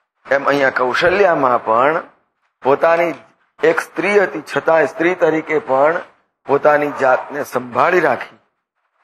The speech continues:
સહેજ પણ દગ્યા સિવાય. કે આ બીજા બધાનું શું થશે એનો વિચાર ચિંતા કરવા બસ-, બેસી ગયા.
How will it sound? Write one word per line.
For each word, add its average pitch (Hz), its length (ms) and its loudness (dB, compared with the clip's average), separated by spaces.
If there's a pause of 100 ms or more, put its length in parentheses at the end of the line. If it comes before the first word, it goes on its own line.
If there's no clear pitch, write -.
(720)
સહેજ 175 340 2
પણ 185 280 2 (960)
દગ્યા 160 340 2
સિવાય. 123 640 -2 (1400)
કે 139 300 2 (720)
આ 135 80 2
બીજા 139 320 0
બધાનું 190 420 2
શું 202 200 -4
થશે 190 380 0
એનો 160 220 2
વિચાર 160 360 2
ચિંતા 143 360 0
કરવા 139 260 2
બસ-, 127 320 -6
બેસી 127 280 -4
ગયા. 117 320 0